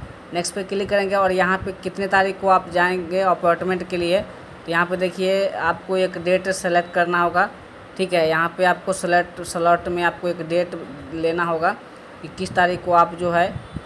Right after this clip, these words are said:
विजिट करना चाहते हैं। तो हम अट्ठाईस को select किए हैं और यहाँ पे time ले लेते हैं, दस से ग्यारह के आसपास में जाना चाहते हैं। उसके बाद नीचे आएंगे और यहाँ पे देखिए किस address पे आपको जाना है। तो अट्ठाईस तारीख को Friday July को दस बजे, साढ़े दस बजे हमको जाना है,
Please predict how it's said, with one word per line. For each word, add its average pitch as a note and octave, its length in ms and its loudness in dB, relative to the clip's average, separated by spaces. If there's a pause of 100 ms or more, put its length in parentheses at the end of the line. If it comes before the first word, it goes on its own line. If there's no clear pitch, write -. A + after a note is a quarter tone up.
(260)
विजिट F3 260 -2
करना F3+ 160 0
चाहते E3+ 260 2
हैं। D#3+ 80 -6
तो E3 60 -4
हम E3+ 180 0
अट्ठाईस F3 400 0
को F#3 140 -4
select F3 360 0
किए F3+ 180 -2
हैं F3 220 -4
और D#3+ 200 0
यहाँ E3 280 0
पे E3+ 60 0
time E3 320 2
ले F3 120 2
लेते E3+ 240 -2
हैं, F3 140 -6
दस E3+ 140 2
से F3 320 -2
ग्यारह D#3+ 280 4
के E3+ 140 -4
आसपास D#3+ 420 0
में D#3+ 100 -6
जाना D#3+ 200 0
चाहते D#3 320 -2
हैं। F#3+ 160 -6 (440)
उसके E3+ 240 -4
बाद F3 120 4
नीचे F3 300 0
आएंगे F3 320 2
और D#3+ 180 2
यहाँ E3 320 -2
पे F3 60 -4
देखिए E3+ 400 -4 (420)
किस G#3+ 180 -4
address F#3 640 2
पे F#3 100 -2
आपको E3+ 260 0
जाना E3+ 160 2
है। F3+ 80 2
तो F3 120 -2
अट्ठाईस F3 400 0
तारीख E3+ 340 2
को F#3 100 0
Friday E3+ 480 0
July E3 420 0
को F3+ 300 -4 (460)
दस F3+ 280 4
बजे, F3 280 2
साढ़े E3+ 220 2
दस F3+ 180 0
बजे F3 180 0
हमको F3 280 -2
जाना E3+ 300 2
है, F3+ 240 0